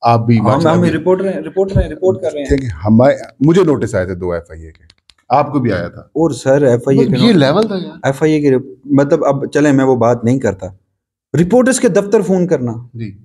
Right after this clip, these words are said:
Speaker 2: कि बीट वापस ले लो,
Speaker 1: कितना?
Speaker 2: बीट वापस दिलवाई गई, फिर रिपोर्टर के दफ्तर फोन करना
Speaker 1: हम्म।
Speaker 2: कि बीट वापस लेना is not enough,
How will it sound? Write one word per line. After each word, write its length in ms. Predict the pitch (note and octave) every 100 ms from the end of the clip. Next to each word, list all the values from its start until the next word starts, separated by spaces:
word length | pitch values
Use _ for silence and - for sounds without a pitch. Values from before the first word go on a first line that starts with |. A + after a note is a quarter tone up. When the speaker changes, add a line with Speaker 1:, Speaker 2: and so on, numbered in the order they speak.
| _ -
Speaker 2:
कि 80 | D#3
बीट 300 | E3 A3+ G3
वापस 360 | E3+ E3+ D3
ले 120 | C#3 A#2
लो, 100 | G#2+ - _ _ _ _ _ _ _ _ _ _ _ _ _ _ _
Speaker 1:
कितना? 360 | _ G2 A#2+
Speaker 2:
बीट 300 | A2+ G3 A3+
वापस 300 | E3+ F3 G3+
दिलवाई 340 | F3+ F3 D#3 C#3
गई, 200 | C3 A#2 - - _ _ _ _ _ _ -
फिर 220 | B3 G#3
रिपोर्टर 440 | F3 F3+ G3+ G#3
के 100 | G3+
दफ्तर 300 | F#3 F#3+ F#3+
फोन 240 | F3+ F#3 E3+
करना 280 | D3+ C#3+
Speaker 1:
हम्म। 320 | B2+ - - A#2 _ _ _ -
Speaker 2:
कि 280 | F3 E3 D3 - - -
बीट 220 | D3+ F3+
वापस 360 | F3+ F3 F3+ F3
लेना 160 | E3+ E3+
is 180 | D#3
not 280 | D3+ F3+ F3+
enough, 240 | D3+ B2